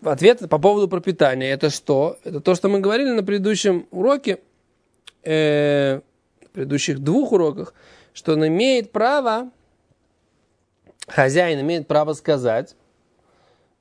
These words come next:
что «я тебя, ты можешь на меня работать, но я тебя не буду кормить» этого раба. И у него есть на это право. Или, по крайней мере, у него есть право сказать рабу, «Работай и сам себя,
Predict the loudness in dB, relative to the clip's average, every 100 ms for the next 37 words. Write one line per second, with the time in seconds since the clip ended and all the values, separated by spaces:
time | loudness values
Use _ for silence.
0 | -20 -20 -8 -2 2 2 0 0 2 2
1 | 0 0 0 -2 -2 0 0 0 0 0
2 | -4 -6 -16 -4 0 2 0 0 -2 -2
3 | 0 0 0 -2 -2 0 -2 -8 -20 _
4 | _ _ _ -12 -10 -2 0 0 -2 -8
5 | _ _ _ _ -20 _ -6 0 2 2
6 | 0 0 0 0 2 2 0 -6 _ _
7 | _ _ -6 0 2 2 2 0 0 0
8 | 0 0 -2 -2 -2 0 0 -2 -4 -2
9 | 0 0 0 -2 -2 -2 -2 -6 -6 _
10 | _ _ _ -2 0 2 0 0 0 -2
11 | 0 -2 -2 -6 -2 0 2 0